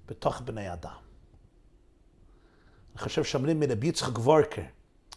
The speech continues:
יהודי הוא זה שהוא יכול להיות בקרב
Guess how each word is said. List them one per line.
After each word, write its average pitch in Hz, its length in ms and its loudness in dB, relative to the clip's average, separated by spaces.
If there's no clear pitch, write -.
יהודי 139 680 4
הוא 156 200 2
זה 160 240 4
שהוא 143 240 2
יכול 165 460 4
להיות 143 420 4
בקרב 156 520 2